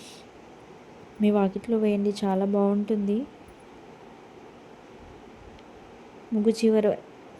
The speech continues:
చివరి వరకు చూసి ముగ్గు నచ్చితే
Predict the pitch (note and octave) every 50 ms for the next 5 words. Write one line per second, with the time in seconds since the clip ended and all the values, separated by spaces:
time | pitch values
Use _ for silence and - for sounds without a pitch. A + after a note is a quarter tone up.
0 | - G#3 G3+ G#3 G#3+ G#3+ A3 A3 G#3+ G#3 - - - A3 G#3+ G#3 - - C4 E4+
1 | G4+ - - - - - - - - - - - - - - - - - - -
2 | G3 G3 G3+ G#3 G#3 G#3+ G#3 - - - A#3